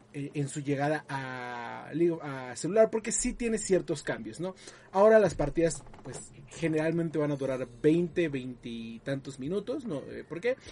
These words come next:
Porque, eh, desde un inicio, por ejemplo, para los que son jugadores de League of Legends en P C, eh, cos-, dra-, cambios drásticos es que, por ejemplo, eh, ya no hay lo que conocemos como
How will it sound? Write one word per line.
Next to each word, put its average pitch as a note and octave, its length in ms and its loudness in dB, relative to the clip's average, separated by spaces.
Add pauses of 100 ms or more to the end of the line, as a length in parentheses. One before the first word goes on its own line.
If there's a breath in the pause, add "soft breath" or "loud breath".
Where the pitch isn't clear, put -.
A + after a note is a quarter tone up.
(220 loud breath)
Porque, A#3 440 8
eh, E3 240 2
desde D3+ 260 -2
un G3+ 100 -2
inicio, G3+ 480 -2
por C3 120 -6
ejemplo, B2+ 360 -8
para A2+ 140 -10
los - 160 -14
que - 60 -18
son B2+ 140 -8
jugadores C3 440 -4
de B2 80 -4
League C3+ 140 -4
of B2+ 80 -8
Legends C3 260 -6
en C3+ 80 -4
P D3+ 140 -2
C, D3 180 0 (380 loud breath)
eh, A#2+ 400 -8 (160)
cos-, E3 260 2
dra-, E3 380 4
cambios F3+ 420 4
drásticos E3+ 500 2
es E3 120 -4
que, D#3+ 100 0
por D3 160 2
ejemplo, C#3+ 580 2 (460 loud breath)
eh, B2+ 640 -6 (140)
ya F3+ 320 10
no F3+ 80 6
hay F3+ 100 8
lo E3 140 6
que D#3+ 100 -2
conocemos D3+ 540 0
como C#3+ 400 -2